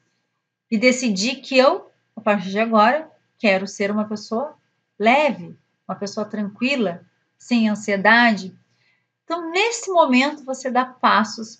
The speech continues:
pra mudança. É simples assim, mas requer treino. Treinar, treinar e treinar pra ser quem você quer ser. Construir o personagem que você quer ser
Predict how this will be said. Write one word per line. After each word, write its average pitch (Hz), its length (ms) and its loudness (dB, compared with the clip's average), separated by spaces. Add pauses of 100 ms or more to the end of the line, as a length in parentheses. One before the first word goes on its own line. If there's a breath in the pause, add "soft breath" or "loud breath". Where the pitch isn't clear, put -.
pra 220 180 -2
mudança. 208 540 -4 (480)
É 208 100 -2
simples 220 540 -4
assim, 196 340 -8 (320 soft breath)
mas 185 220 -6
requer 233 680 4 (340)
treino. 190 420 2 (460)
Treinar, 220 600 2 (500)
treinar 208 640 0 (180)
e 214 60 -10
treinar 202 720 0 (100)
pra 214 140 -2
ser 247 420 -4 (360)
quem 339 320 -4
você 220 340 -6
quer - 180 -14
ser. - 380 -20
Construir 269 480 -2
o 254 80 -2
personagem 208 640 -8
que - 80 -20
você 190 260 -14
quer - 220 -18
ser 190 260 -14